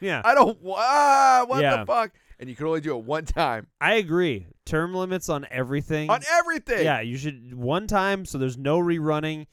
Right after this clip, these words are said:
Speaker 1: It's, it's horseshit. I don't, I've never understood that.
Speaker 2: Yeah.
Speaker 1: why we allow that. It's crazy.
Speaker 2: It's just crazy. You're
Speaker 1: Yeah.
Speaker 2: just, you're power hungry.
Speaker 1: Mm-hmm.
Speaker 2: Get out of there.
Speaker 1: You also, you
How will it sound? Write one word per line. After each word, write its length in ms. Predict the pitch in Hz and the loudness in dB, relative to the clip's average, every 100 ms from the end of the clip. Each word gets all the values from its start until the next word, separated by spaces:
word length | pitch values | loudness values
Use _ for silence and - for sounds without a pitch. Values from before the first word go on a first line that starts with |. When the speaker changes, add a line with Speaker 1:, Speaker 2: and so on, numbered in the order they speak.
| _ _ - | _ _ -10
Speaker 1:
It's, 200 | 131 - | -10 -8
it's 240 | 139 135 127 | -10 -8 -10
horseshit. 680 | - - 170 151 - 104 - | -6 2 4 2 -4 -14 -12
I 140 | 117 120 | -12 -4
don't, 280 | 139 156 - | -4 -4 -8
I've 240 | 120 127 117 | -12 -12 -12
never 520 | 131 151 185 190 175 | -14 -8 -2 0 0
understood 460 | 160 147 - 127 110 | -4 -6 -6 -6 -6
that. 240 | 98 95 _ _ 135 | -10 -12 _ _ -4
Speaker 2:
Yeah. 180 | 170 | 0
Speaker 1:
why 120 | 135 147 | 2 2
we 180 | 143 | 0
allow 360 | 139 127 120 120 | 0 0 0 2
that. 220 | 117 117 | 0 -2
It's 180 | 107 - | -6 -12
crazy. 580 | - - 113 104 98 92 | -14 -10 -8 -8 -14 -18
Speaker 2:
It's 120 | - | -16
just 160 | 240 - | -14 -10
crazy. 340 | - 208 117 | -4 -4 -4
You're 200 | 104 104 | -10 -12
Speaker 1:
Yeah. 60 | 110 | -10
Speaker 2:
just, 220 | 123 - | -10 -10
you're 100 | 113 | -12
power 440 | - - 190 202 170 | -12 0 2 4 2
hungry. 500 | 170 165 156 151 120 _ _ 131 | -2 -4 -4 -4 -6 _ _ -20
Speaker 1:
Mm-hmm. 240 | 131 151 | -18 -6
Speaker 2:
Get 160 | 175 220 | 0 4
out 240 | 202 185 | 6 6
of 100 | 160 | 4
there. 280 | 147 131 98 - _ | 0 -2 -4 -10 _
Speaker 1:
You 120 | 190 | -6
also, 320 | 254 - 294 240 | -4 -4 -6 -8
you 180 | 202 | -10